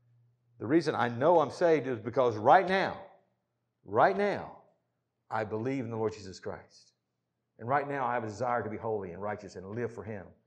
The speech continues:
And I have a desire to walk with Him. That's how I know I'm saved, is because the obvious evidence in my heart is that I love God, and I love His Word, and I love the commandments. And the more I study His Word, the more I grow in that, uh,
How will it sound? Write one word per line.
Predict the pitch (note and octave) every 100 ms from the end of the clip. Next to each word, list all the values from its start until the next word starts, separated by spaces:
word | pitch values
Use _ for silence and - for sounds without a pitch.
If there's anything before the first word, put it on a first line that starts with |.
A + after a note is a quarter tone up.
| _ _ _ _ _ _ _ B2
And | A#2
I | G#2+ G#2
have | A#2+ -
a |
desire | A2+ A2+ G#2
to |
walk | G2+ A2+ A#2
with | G2
Him. | G2 F2 _ _ _ _ _ _ _
That's | D#3 E3+
how | D#3 A#2+
I | A2+
know | A#2
I'm | G#2
saved, | F#2 G2+ F#2+
is | F#2
because | A2 B2 A2 G#2+ A2
the | A2+ -
obvious | C3 D3+ C3+ B2+ A#2 -
evidence | C3+ B2 A#2 A#2+
in | A2
my |
heart | G2 C3 A#2+ D#2
is | G#2 A#2+
that | F#2+
I | G#2 G2+
love | G#2+ G#2 -
God, | G#2+ F2+ E2+ _ _ _ _ _ -
and | A2+
I |
love | G#2+ A2 A2
His | G2+
Word, | G#2 F#2 E2+ - _ _ -
and | A2
I |
love | A2 G#2+
the | G#2
commandments. | G2+ G2 F#2 - _ _ _
And | C3 A2+
the |
more | A2+ C#3 B2
I | A#2
study | - B2+ B2
His | G#2+
Word, | A2 A2 G#2
the | G2
more | G#2 G2+ F2+
I |
grow | G#2 G#2 G2
in |
that, | F#2+ E2 - _
uh, | _